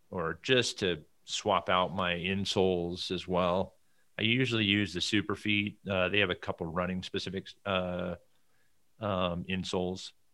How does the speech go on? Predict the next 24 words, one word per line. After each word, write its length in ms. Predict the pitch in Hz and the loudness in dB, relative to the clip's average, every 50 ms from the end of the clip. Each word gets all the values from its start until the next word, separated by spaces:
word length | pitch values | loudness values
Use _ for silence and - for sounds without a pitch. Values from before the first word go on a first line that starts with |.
| _ _ _ _ _ _ _ _ _ _ _ _ - | _ _ _ _ _ _ _ _ _ _ _ _ -4
but 300 | - 90 87 85 82 85 | -2 0 0 0 0 0
my 140 | - 95 98 | 0 0 0
feet 240 | - 175 202 - - | 0 -2 -2 -2 -4
do 40 | 185 | -4
pretty 220 | - - 147 131 | -2 -2 -2 2
good. 180 | 120 143 147 - | 2 2 2 2
Like 140 | 143 - | 2 0
I 60 | 165 180 | 0 0
did, 260 | 196 254 247 190 143 - - | 0 0 -2 -4 -4 -2 0
I 120 | - 147 | 2 2
did, 400 | 151 170 180 180 160 139 - - 117 | 4 4 2 2 2 -2 -4 -2 0
uh, 480 | 127 120 120 120 117 120 120 117 117 113 | 0 2 2 2 2 2 2 0 0 -2
a 120 | 117 110 - - _ _ _ _ _ _ _ _ _ _ _ _ _ _ _ _ | -4 -4 -6 -10 _ _ _ _ _ _ _ _ _ _ _ _ _ _ _ _
little 140 | - 127 135 | -2 0 2
over 120 | 131 123 113 | 2 2 2
ten 340 | - - - 123 113 113 | 0 0 2 4 6 8
on 160 | 117 110 104 98 | 6 6 6 4
Friday, 420 | - 110 110 107 107 107 110 107 | 6 8 10 10 10 10 10 8
and 120 | 104 101 | 6 6
then 120 | 98 98 98 | 4 2 2
another 440 | 95 95 95 95 98 95 95 95 90 | 2 4 4 4 6 6 6 4 2
sixteen 580 | - - 104 - - - - 107 98 98 95 | 0 -2 -2 -2 -4 -2 2 2 4 4 4
on 160 | 92 90 87 | 4 2 0
Saturday. 720 | 87 - - 92 87 92 92 98 101 107 113 117 123 113 | 0 0 4 6 6 6 6 6 4 4 2 0 0 -2